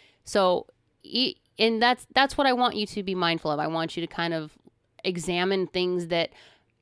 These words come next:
are said and how you get that response of,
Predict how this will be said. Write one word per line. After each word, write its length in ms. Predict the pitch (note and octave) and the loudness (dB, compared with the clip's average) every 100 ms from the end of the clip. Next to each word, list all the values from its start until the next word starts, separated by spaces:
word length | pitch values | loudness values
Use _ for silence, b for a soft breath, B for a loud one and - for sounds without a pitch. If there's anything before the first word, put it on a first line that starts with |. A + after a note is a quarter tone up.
| _ - | _ -4
are 140 | E3+ | -2
said 560 | F3+ - G3+ F3+ D#3+ D3+ - | -2 0 4 6 4 2 -2
and 180 | E3+ E3 | -2 -2
how 280 | - F3 | 2 2
you 240 | F3 E3+ F3+ | 2 0 -2
get 300 | F3 F3 - | -2 -2 0
that 200 | D#3 - | -2 -2
response 680 | E3 E3 - - G#3 F3+ E3 | -4 -6 -2 2 4 4 0
of, 260 | - E3 | -4 -4